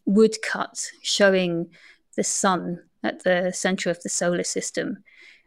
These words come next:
It has the major works of Johannes Kepler, in which he, in a series of publications, arrives at sketching out what are now known as his three laws of planetary science,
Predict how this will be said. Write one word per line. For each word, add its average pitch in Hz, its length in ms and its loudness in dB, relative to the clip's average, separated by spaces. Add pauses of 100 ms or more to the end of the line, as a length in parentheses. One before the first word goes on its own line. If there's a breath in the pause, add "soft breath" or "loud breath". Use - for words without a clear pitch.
(200 soft breath)
It - 100 -2
has 190 420 -2 (180)
the 190 100 2
major 190 420 2
works 180 540 0
of 175 320 2
Johannes 180 640 0
Kepler, - 520 -2 (480 soft breath)
in 190 220 4
which - 500 2 (180)
he, 185 640 2 (260 loud breath)
in 202 80 2
a 190 40 2
series 214 480 6
of 185 120 -8
publications, 196 880 0
arrives 185 580 0
at - 120 -4
sketching - 480 -2
out 170 180 -2
what 185 180 0
are 190 40 0
now 180 180 2
known 175 240 0
as 185 100 -8
his - 140 -4
three 190 260 2
laws 180 360 -2
of - 80 -12
planetary 180 480 -2
science, 175 680 0